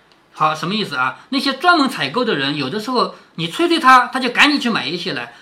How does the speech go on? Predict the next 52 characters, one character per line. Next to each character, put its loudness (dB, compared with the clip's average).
也 0
不 0
一 6
定 4
是 -2
买 0
的 -4
是 -4
好 -6
的， -8
说 -2
不 0
定 0
就 0
是 -2
次 0
的， -6
就 2
用 4
这 0
二 4
两 2
银 0
子， -2
另 0
外 4
叫 0
别 2
人 2
的 -2
奶 0
妈 4
子 -4
或 -2
者 2
兄 -4
弟 -4
哥 -4
哥 0
们 -2
儿 -2
子 -4
买 -2
了 -4
来 -2
才 -10
使 -12
得。 -16
也 -4
就 -2
是 -6
说， 6